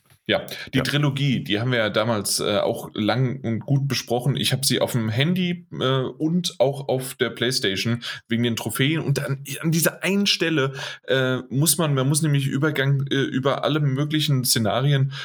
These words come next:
Speaker 1: muss man die Leiter irgendwie antippen. Und warum auch immer, durch ein Neuladen hab ich bei der einen Sache dann vergessen, die no-, noch mal neu anzutippen oder zu bewegen oder sowas. Äh, und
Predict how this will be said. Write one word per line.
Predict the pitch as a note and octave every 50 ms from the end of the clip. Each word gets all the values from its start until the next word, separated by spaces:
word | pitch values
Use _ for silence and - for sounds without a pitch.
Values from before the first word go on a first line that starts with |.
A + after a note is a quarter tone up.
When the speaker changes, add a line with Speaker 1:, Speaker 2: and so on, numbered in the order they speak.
| - -
Speaker 1:
muss | - C3 C3+ - C#3
man | C#3 C3 C3+ C3+ C3 B2 - - - - _ _
die | _ - - A#2+ A#2+ A#2+ A2+
Leiter | A2+ A2+ G#2+ A2 E3 G3+ G3 - - E3 A2+ G2 F#2+ F#2+ - -
irgendwie | - B2+ B2 B2+ B2+ A2+ A#2+ A#2+ A#2+ A#2 A#2 - -
antippen. | A#2 C3+ C#3 C#3 C3+ C#3+ D3 C#3+ C#3+ C#3+ D#3 D#3+ F3 F3+ - - - - _
Und | - C#3 C3+
warum | C#3 C#3 C3+ D3 D3+ D3+
auch | D3 C#3
immer, | C#3+ - D#3+ F3+ F#3+ F3+ F3 E3+
durch | D3+ - D#3 D#3 D3+ - -
ein | - C3+ C#3 C#3 C#3 C3+ C#3 C3+
Neuladen | B2 B2 A#2 A#2 B2+ D3+ F3+ F#3+ F#3+ F#3 F#3 - - B2+ B2+ A#2+ B2 C3+ D3+ E3+ F3 E3+ E3+ E3+ E3 D#3 D3
hab | D3+ D3 D3+
ich | D#3 D3 -
bei | - B2+ A#2 B2
der | C3 A#2+ - - -
einen | C3 E3 F3+ F3+ F3+ F3 D#3
Sache | C#3+ C#3+ D3 D3 D#3+ D3
dann | C#3+ C#3 C#3 C3+
vergessen, | - C3 A#2+ C3+ C#3 - C#3+
die | C3 B2+
no-, | A#2 - - A#2+ - - - C#3
noch | A2 A#2+ A#2 A#2 -
mal | - C3+ B2
neu | B2 B2 A#2+ E2
anzutippen | - D#3+ F#3+ - - - - - B2+ B2+ - C3+ A2+
oder | A2 A2+ G#2+ G#2+
zu | - G#2+
bewegen | G2+ - - C3+ D3+ F3+ F3+ D#3 A#2+
oder | E2+ F2 G2+ G2+
sowas. | G2 G#2+ G#2 A#2+ D3+ - - - - - - - - - - - -
Äh, | - A#2+ A#2+ A2+ F#2+ - - _ _ _ _
und | - C3 C3 C3+ C3+ C3+ - - -